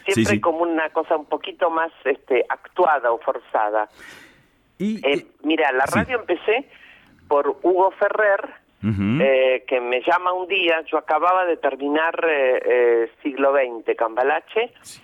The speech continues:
Speaker 2: y, y me llama un día y me dice, "Quiero que tengamos una, una entrevista con el señor Porta de, de Radio Mitre".
Speaker 1: Que,
Speaker 2: Bueno.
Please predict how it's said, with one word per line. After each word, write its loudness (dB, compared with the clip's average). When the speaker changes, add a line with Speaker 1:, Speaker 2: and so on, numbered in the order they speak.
Speaker 2:
y, -8
y -8
me 0
llama -2
un -2
día 0
y -2
me -8
dice, -2
"Quiero -4
que -2
tengamos -6
una, -2
una 0
entrevista -2
con -2
el -4
señor -2
Porta 0
de, 2
de -2
Radio -2
Mitre". -6
Speaker 1:
Que, 0
Speaker 2:
Bueno. 0